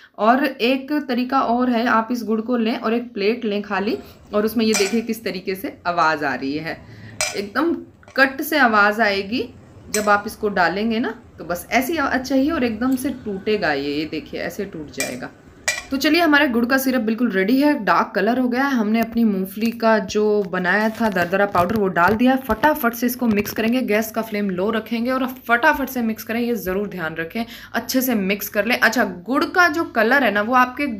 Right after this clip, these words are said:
गुड़ का जो आपने उस वक्त जो गुड़ डाला था, उसके कलर पे ही डिपेंड करता है।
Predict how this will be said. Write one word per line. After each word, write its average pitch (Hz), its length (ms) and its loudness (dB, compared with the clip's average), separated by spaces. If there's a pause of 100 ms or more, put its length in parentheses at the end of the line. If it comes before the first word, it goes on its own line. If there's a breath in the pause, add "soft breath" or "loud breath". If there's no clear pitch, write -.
(120)
गुड़ 240 240 -2 (120)
का 277 220 2
जो 269 160 0
आपने 247 420 2
उस 262 220 -2
वक्त 269 220 -4
जो 247 160 -2 (220)
गुड़ 226 160 0
डाला 202 280 4
था, 220 100 -4
उसके 254 280 -6
कलर 208 280 0
पे 208 140 -6
ही 240 100 -2
डिपेंड 190 360 -4
करता 156 340 -4
है। 180 140 -6